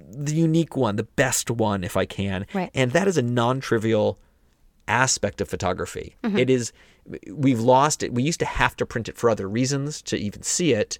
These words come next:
Speaker 2: Right.
Speaker 1: And so it was kind of built into it. But I don't think once you've split that out where you can experience the photograph without printing it, you now just have to print it because that's what makes it <laughs> into a photograph.
Speaker 2: Well,
Speaker 1: So that
Speaker 2: even, even back in the day when you were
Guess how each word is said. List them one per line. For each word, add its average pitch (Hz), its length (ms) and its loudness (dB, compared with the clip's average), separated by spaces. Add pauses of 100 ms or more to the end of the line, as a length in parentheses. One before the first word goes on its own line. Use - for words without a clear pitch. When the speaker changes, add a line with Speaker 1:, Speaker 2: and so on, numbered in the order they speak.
(120)
Speaker 2:
Right. 196 280 -6
Speaker 1:
And 113 120 -4
so 131 80 2
it - 20 4
was 107 100 0
kind 120 160 0
of 101 120 -4
built 117 260 4
into 117 300 -2
it. - 140 2 (480)
But 117 500 2
I 151 80 8
don't 175 140 0
think 160 200 -2
once 156 220 4
you've 151 100 -2
split - 420 -2
that 117 140 2
out 113 220 2
where 104 80 -4
you 104 60 -4
can 98 240 -8 (280)
experience 131 640 0
the 104 80 -2
photograph 101 440 0
without - 260 0
printing 107 340 -2
it, - 280 -2 (680)
you 117 200 0
now 127 180 4
just 104 160 -2
have 113 120 -2
to - 80 -4
print 110 260 -4
it 95 120 -2
because 101 320 0
that's 98 280 -2
what - 100 -2
makes 90 240 -6
it 95 80 -4
<laughs> 107 60 -4
into 110 180 2
a - 60 2
photograph. 90 640 0
Speaker 2:
Well, 254 80 0
Speaker 1:
So - 60 8
that 285 60 6
Speaker 2:
even, 277 220 4
even 226 220 0
back 190 180 0
in 190 60 0
the 180 80 0
day 196 240 6
when 180 180 2
you 175 100 0
were 170 200 2